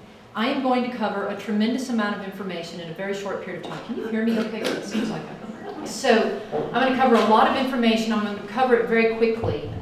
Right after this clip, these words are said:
uh, and, but then I'm gonna open it up to questions and answers. And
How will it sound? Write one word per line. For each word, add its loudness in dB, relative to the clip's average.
uh, 0
and, -2
but 0
then 0
I'm 2
gonna 2
open 4
it 2
up 2
to -6
questions -2
and -4
answers. -6
And -4